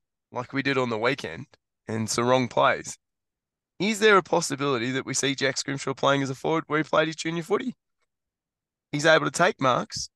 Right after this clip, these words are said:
He's got a great kick. His score involvements were there. His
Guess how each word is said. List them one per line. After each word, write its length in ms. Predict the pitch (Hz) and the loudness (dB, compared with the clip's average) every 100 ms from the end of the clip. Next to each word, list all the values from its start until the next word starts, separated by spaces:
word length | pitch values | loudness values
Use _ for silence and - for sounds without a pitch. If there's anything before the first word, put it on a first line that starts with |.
| _ | _
He's 140 | 151 165 | -6 0
got 140 | 156 | 0
a 40 | |
great 300 | 131 143 175 | 2 2 2
kick. 280 | - 120 - _ _ _ _ _ _ _ | -2 -10 -10 _ _ _ _ _ _ _
His 280 | 151 151 143 | -2 -2 0
score 360 | - - 170 190 | 0 4 4 4
involvements 560 | 143 139 135 127 - | 4 4 4 0 -4
were 100 | 87 | -6
there. 260 | 76 92 185 _ _ _ _ | -4 -4 -6 _ _ _ _
His 220 | 139 143 | -4 -4